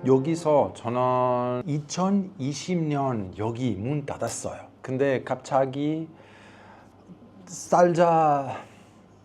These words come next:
스토리 있어요. 아, 이거 조금, 저, 저도 살짝 이제, 아, 이거 감동 생겼어요. 왜냐면 너무너무 계속 조금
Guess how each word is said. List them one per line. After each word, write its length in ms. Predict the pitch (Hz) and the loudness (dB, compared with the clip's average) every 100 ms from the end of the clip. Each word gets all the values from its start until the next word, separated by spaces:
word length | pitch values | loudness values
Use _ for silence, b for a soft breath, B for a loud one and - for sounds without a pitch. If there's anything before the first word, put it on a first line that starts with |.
| - | -20
스토리 480 | - - 139 131 123 | -16 -2 0 2 -2
있어요. 480 | 92 - 95 90 120 - - - - - | -4 -8 -10 -10 -12 -18 -20 -20 -20 0
아, 200 | 120 117 | 4 4
이거 240 | 117 131 | 4 0
조금, 500 | 131 127 127 104 85 - - - - 117 | -2 -2 0 -2 -6 -16 -20 -14 -12 -2
저, 340 | - 123 117 | 4 4 4
저도 560 | 101 139 139 135 107 95 | 0 2 4 4 4 0
살짝 920 | - 107 104 104 104 110 101 95 90 | 0 2 4 2 6 6 8 4 0
이제, 440 | 98 - 98 87 - - - - - - - - - - | -4 0 2 0 -4 -14 -20 -20 -20 -20 -20 -20 -20 -16
아, 200 | - 101 - - 104 | -10 -12 -12 -20 -10
이거 200 | 110 110 | -2 -2
감동 640 | 101 104 110 117 113 92 87 | -2 -6 -2 0 -2 -4 -10
생겼어요. 800 | - 95 95 - 87 85 95 120 120 | -12 -8 -8 -8 -8 -6 -8 -10 -12
왜냐면 720 | 101 101 101 101 101 98 90 101 95 - - | -8 -6 -4 -2 -2 -4 -6 -12 -16 -18 -14
너무너무 680 | 107 107 113 110 107 101 90 92 B B B B B B - - - | -8 -6 -4 -4 -4 -8 -10 -16 B B B B B B -20 -20 -18
계속 1200 | - 151 156 160 170 170 170 170 170 170 170 170 170 - | -4 -2 -2 0 0 2 2 0 0 0 -2 -4 -10 -20
조금 560 | - 147 135 143 131 | -8 -6 -4 -4 -4